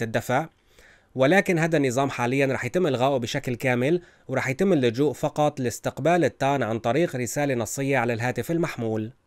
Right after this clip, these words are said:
تاني تغيير قادم رح تقوم سلسلة الزوبر ماركت آلدي بتبديل الأكياس البلاستيكية المستخدمة عند شراء الفواكه والخضروات بأكياس أخرى مصنوعة من مواد خام متجددة طبيعية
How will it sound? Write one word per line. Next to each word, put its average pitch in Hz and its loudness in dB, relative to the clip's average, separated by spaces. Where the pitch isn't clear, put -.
تاني 170 2
تغيير 131 0
قادم 131 0
رح 117 -2
تقوم 175 0
سلسلة 135 -4
الزوبر 131 0
ماركت 131 0
آلدي 135 0
بتبديل 123 0
الأكياس 135 -2
البلاستيكية 120 0
المستخدمة 131 -2
عند 123 0
شراء 127 -2
الفواكه 127 -2
والخضروات 120 0
بأكياس 117 -2
أخرى 135 -2
مصنوعة 160 0
من 131 0
مواد 120 0
خام 135 -2
متجددة 131 -2
طبيعية 113 0